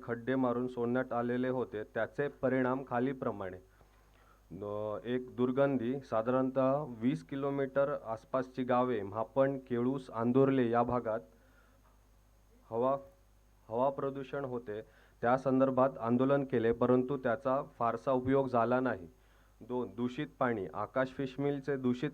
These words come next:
पाणी दोन हजार सोळा मध्ये तसेच, तसेच रस्त्यावर सोडण्यात आले होते, त्यामुळे अनेक अपघात घडले. त्यामुळे ग्र-, अ, त्यावेळी ग्रामस्थांनी एकत्र येऊन <clears throat>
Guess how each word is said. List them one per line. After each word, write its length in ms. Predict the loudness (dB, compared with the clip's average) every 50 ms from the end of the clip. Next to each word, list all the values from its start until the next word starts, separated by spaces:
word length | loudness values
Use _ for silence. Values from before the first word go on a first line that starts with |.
| -2
पाणी 280 | 0 0 0 0 -2 -4
दोन 300 | -2 -2 -2 0 0 0
हजार 220 | 0 0 0 0
सोळा 360 | 0 0 0 2 2 4 4 4
मध्ये 320 | 2 2 0 -2 -4 -6 -4 -6
तसेच, 340 | -8 -6 -6 -6 -6 -8 -12 -20 -20 _ _ _ _ _ _ _ _ -4 -2
तसेच 460 | -2 0 2 2 0 0 0 -4 -14 -8 0
रस्त्यावर 520 | 2 2 2 2 2 4 6 6 6 4
सोडण्यात 400 | 2 0 0 0 2 2 0 0 -2 -6 -12 -6
आले 220 | -4 -2 -2 0
होते, 280 | 0 0 -2 -2 -4 -6
त्यामुळे 400 | -2 0 0 2 4 4 4 4
अनेक 400 | 2 2 0 0 0 0 -2 -4 -4
अपघात 340 | -4 -4 -2 2 4 4 4
घडले. 500 | 4 0 -2 0 -2 -2 -4 -6 -6 -6 -8 -10 -20 _ _ _ -6
त्यामुळे 360 | -4 0 2 4 4 4 2
ग्र-, 180 | 2 0 0 0
अ, 280 | 0 0 0 0 0 -2 -4 -10 -12 -2
त्यावेळी 320 | 0 2 4 4 4 2 2
ग्रामस्थांनी 720 | 2 4 4 4 4 4 2 0 2 2 2 2 4 2
एकत्र 400 | 0 0 0 0 -2 -2 0 -2
येऊन 320 | -2 0 0 0 -2 -4 -10 -12 -16 _ _ _ _ _ _ _ _ _ -12 -8
<clears throat> 400 | -6 -6 -6 -6 -8 -12 -14